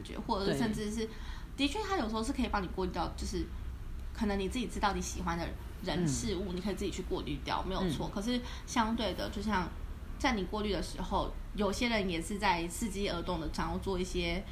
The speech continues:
Speaker 2: 对啊。
Speaker 1: 呃，不太好的行为，就是可能自己大家都要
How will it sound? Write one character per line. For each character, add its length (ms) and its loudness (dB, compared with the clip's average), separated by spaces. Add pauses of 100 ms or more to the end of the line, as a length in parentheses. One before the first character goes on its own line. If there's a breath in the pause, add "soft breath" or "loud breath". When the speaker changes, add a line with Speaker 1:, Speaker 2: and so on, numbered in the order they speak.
(360 loud breath)
Speaker 2:
对 120 4
啊。 220 -2 (400)
Speaker 1:
呃， 300 0
不 160 -4
太 140 4
好 140 2
的 120 -4
行 340 -6
为， 220 -4 (160)
就 120 0
是 80 -2
可 100 2
能 180 -2
自 140 -6
己 100 -2
大 240 2
家 60 -4
都 60 0
要 320 2